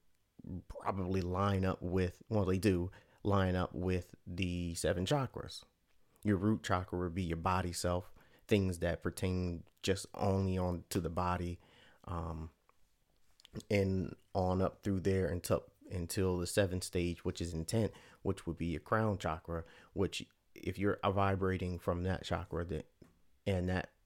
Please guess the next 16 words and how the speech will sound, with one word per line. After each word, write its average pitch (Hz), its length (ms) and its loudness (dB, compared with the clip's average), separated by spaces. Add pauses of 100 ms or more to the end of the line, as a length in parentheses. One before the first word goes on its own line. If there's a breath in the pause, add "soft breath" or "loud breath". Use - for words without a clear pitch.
space - 460 0
and 85 180 -4
ego, 101 400 0
you're 92 220 0
at 90 180 -6
the 82 160 -4 (160)
epitome 95 560 2
of 85 180 0
the - 200 -4
ego. - 200 -4
So - 120 -4
you're 92 340 2 (220)
in 95 180 0
a 85 160 -2 (1300 soft breath)
in-between 110 680 2
phase 87 500 0